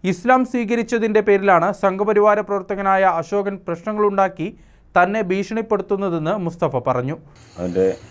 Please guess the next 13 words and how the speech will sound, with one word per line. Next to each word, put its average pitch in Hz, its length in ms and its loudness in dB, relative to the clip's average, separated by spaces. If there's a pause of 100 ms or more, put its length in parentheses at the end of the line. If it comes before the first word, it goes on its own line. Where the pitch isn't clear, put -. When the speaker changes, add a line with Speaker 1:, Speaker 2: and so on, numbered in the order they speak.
(640)
Speaker 2:
അവൻ 95 140 -4
നിരന്തരമായിട്ട് 95 800 -2 (600)
പല 107 160 6
കാരണത്താലും 101 580 6 (1300)
അവൻ 98 240 0 (800)
ഞാനുള്ളപ്പോൾ 95 520 -2
ഇല്ലാത്തപ്പോൾ 95 680 -2
വീട്ടിലും 92 680 -6 (480)
വന്ന് 98 240 -2 (380)
നിരന്തരമായിട്ട് 95 680 0
പല 90 140 -2
നിലയ്ക്കും 95 280 -2
ഭീഷണിപ്പെടുത്തി. 92 560 -4